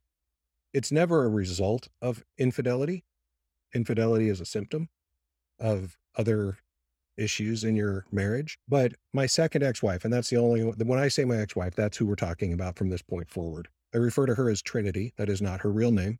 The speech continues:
But Trinity, in two thousand sixteen, began having an affair with one of our coworkers. We worked for the same company at the time. And I didn't know about it until February of twenty seventeen. Within five minutes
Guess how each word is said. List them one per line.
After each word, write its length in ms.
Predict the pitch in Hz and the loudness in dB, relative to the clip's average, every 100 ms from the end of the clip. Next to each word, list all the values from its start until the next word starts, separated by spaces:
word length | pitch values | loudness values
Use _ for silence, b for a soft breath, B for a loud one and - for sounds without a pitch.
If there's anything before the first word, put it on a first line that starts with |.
| _ _ _ _ _ _ - | _ _ _ _ _ _ -8
But 120 | 110 | -6
Trinity, 500 | - 190 170 113 110 - _ _ | -2 0 2 2 0 -4 _ _
in 160 | - 120 | -2 -2
two 160 | - 147 | 0 2
thousand 440 | 147 135 117 107 | 4 4 4 2
sixteen, 580 | - 139 - - 120 107 | 2 -4 -4 -4 0 0
began 300 | 98 117 110 | 2 2 2
having 240 | 113 110 | 2 2
an 60 | 101 | 0
affair 320 | 95 123 110 | 0 2 2
with 200 | 95 95 | 2 0
one 120 | 101 | 0
of 80 | 98 | 2
our 140 | 98 | 0
coworkers. 800 | 90 - 123 98 80 - 220 - - _ _ _ _ - | -2 0 0 2 -2 -8 -10 -12 -16 _ _ _ _ -2
We 100 | 107 | 0
worked 220 | 101 98 | 0 -2
for 100 | 107 | -4
the 80 | 101 | -2
same 240 | 110 92 | -4 -4
company 380 | - 101 90 90 | -4 -4 -4 -8
at 80 | 90 | -8
the 80 | - | -8
time. 340 | 98 95 123 _ _ _ _ _ _ _ _ _ _ _ | -6 -4 -6 _ _ _ _ _ _ _ _ _ _ _
And 280 | 123 123 113 | 0 0 2
I 100 | 117 | 2
didn't 240 | 123 117 104 | 2 2 0
know 160 | 123 | 0
about 280 | 135 113 104 | 2 2 0
it 60 | 104 | -2
until 200 | 117 104 | -2 -2
February 400 | 113 107 101 98 | 0 0 0 -2
of 80 | |
twenty 240 | - 117 92 | -2 -2 -2
seventeen. 800 | - 135 127 98 - 82 78 - _ _ - | -2 -2 -2 -4 -8 -14 -14 -18 _ _ -4
Within 320 | 131 127 107 | -2 2 0
five 280 | - 127 123 | 0 -2 0
minutes 520 | 123 127 104 - - | 0 -2 -6 -8 -14